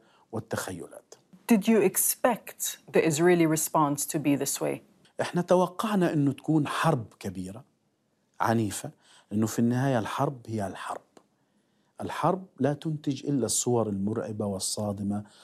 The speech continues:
Speaker 1: صور الدمار والشهداء والاستهدافات والأشلاء، وكل هذه الأشياء ال-، المرعبة والمخيفة هي فاتورة مكلفة، فاتورة باهظة جدا. لكن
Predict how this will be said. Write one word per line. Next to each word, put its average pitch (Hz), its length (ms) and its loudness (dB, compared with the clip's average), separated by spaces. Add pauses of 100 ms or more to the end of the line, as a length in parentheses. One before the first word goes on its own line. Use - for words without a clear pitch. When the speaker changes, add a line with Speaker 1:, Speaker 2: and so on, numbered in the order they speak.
(140)
Speaker 1:
صور 107 340 -2
الدمار 104 520 -2
والشهداء 95 760 -2
والاستهدافات 98 1120 -4
والأشلاء، 120 600 -2 (340)
وكل 156 320 -2
هذه 127 220 0
الأشياء 123 600 0
ال-، 110 200 -2
المرعبة 110 520 0
والمخيفة 87 720 -8 (320)
هي 110 140 -4
فاتورة 165 460 -2
مكلفة، 226 460 0 (340)
فاتورة 123 380 0
باهظة 107 540 0
جدا. 101 340 -10 (300)
لكن 190 440 4